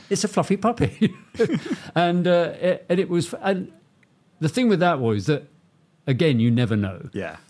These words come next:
Speaker 1: And I had so many people coming up to, I had, I had to take it back to the client three times before they eventually bought it.
Speaker 2: Well, I was gonna ask you about this because the obvious,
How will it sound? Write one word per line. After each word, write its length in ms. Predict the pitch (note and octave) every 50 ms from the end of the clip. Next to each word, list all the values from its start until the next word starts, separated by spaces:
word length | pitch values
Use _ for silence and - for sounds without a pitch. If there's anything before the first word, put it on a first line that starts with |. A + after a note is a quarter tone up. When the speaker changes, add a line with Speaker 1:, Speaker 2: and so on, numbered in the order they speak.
| - -
Speaker 1:
And 140 | D3+ D3+ D#3
I 80 | D3+
had 160 | C3+ D#3+ D#3
so 280 | - - - G3 G3 G3+
many 140 | F#3 D#3 C#3
people 240 | - C3+ A2+ A#2 A2+
coming 300 | - C3+ A#2 A2+ A#2 A#2
up 120 | A#2 A2
to, 80 | B2 C#3
I 40 | B2+
had, 200 | D#3+ D3 - -
I 80 | - C#3+
had 100 | D3+ C#3
to 60 | D3
take 240 | C#3 - F3 D#3 B2
it 100 | C#3+ C3+ C#3
back 180 | C#3+ C3+ B2+
to 80 | - B2
the 80 | B2
client 300 | A#2+ - C3 B2 A#2+ A#2+ -
three 280 | - - D3 C#3 B2
times 460 | A2 - B2 B2+ A#2+ A2+ G#2 F#2+ F2+ -
before 340 | - G#2 - B2 A#2 G#2+
they 140 | G#2 G#2 G2+
eventually 420 | G2+ F#2+ G#2+ G2 G2 - - G#2+ G2+
bought 320 | - C3 B2 C3 B2+ -
it. 60 | F3+ A3
Speaker 2:
Well, 60 | C3
I 0 |
was 100 | D3 -
gonna 200 | - B3 B3+ C4+
ask 220 | C#4 D4 C#4 - -
you 40 | A#3+
about 160 | G3 C3 F#2
this 160 | F#2+ E2 -
because 260 | - - - - A#2
the 80 | C#3 E3+
obvious, 520 | G#3+ B3 - - F3+ D3+ B2+ B2 - -